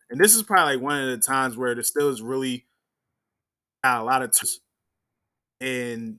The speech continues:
really didn't, and then win the game. That's because the offense really failed this, man. Offense really failed this, and defense did the best they could. But, man, this game was trash. <laughs>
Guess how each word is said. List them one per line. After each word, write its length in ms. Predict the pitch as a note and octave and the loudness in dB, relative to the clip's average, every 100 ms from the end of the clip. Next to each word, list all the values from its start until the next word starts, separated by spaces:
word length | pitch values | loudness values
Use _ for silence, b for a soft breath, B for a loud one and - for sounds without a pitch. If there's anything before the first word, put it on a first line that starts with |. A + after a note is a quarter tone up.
| - | -16
really 320 | A2 D3+ C#3 | -4 -2 -2
didn't, 260 | C3 A#2+ | -4 -6
and 100 | B2+ | -6
then 160 | C3 D3 | -4 -2
win 140 | D3+ | -4
the 80 | C#3 | -6
game. 440 | A#2+ D#3+ C3+ G2+ - _ | -6 -6 -6 -10 -16 _
That's 200 | C#3+ F3+ | -4 -4
because 320 | E3 D3 C#3 | -4 -4 -4
the 120 | C3 | -4
offense 500 | A#2+ C#3 C3 B2+ A#2+ | -6 -6 -6 -8 -8
really 220 | A2+ B2 A#2 | -6 -8 -8
failed 320 | - A2+ G2+ | -10 -10 -10
this, 200 | F2+ F#2 | -16 -16
man. 240 | G2+ G2 - _ _ _ _ - | -16 -16 -18 _ _ _ _ -6
Offense 400 | C#3+ C3+ C3+ A2 | -2 -2 -4 -6
really 200 | C3 B2 | -4 -4
failed 380 | - C3 B2 A2+ | -4 -4 -4 -4
this, 300 | A#2+ - - _ _ _ | -4 -6 -6 _ _ _
and 600 | A2 A#2+ A#2 A2+ G#2+ G2 | -8 -4 -4 -6 -10 -10
defense 360 | A2+ C3+ B2+ A2+ | -6 -6 -6 -8
did 160 | A#2 A2 | -8 -10
the 60 | |
best 300 | F#2+ A#2 A2+ | -6 -6 -6
they 140 | A2 G#2+ | -8 -12
could. 380 | - A2+ G2+ - _ _ _ _ _ _ _ _ _ | -10 -10 -8 -12 _ _ _ _ _ _ _ _ _
But, 160 | - F#2 | -18 -12
man, 200 | A#2+ B2 | -6 -2
this 160 | D3+ C#3+ | -2 -2
game 320 | C#3 C3+ B2 | -2 -2 -4
was 160 | A2 - | -6 -6
trash. 580 | - B2 A#2+ A#2 - | -4 -2 -2 -4 -8
<laughs> 60 | - | -4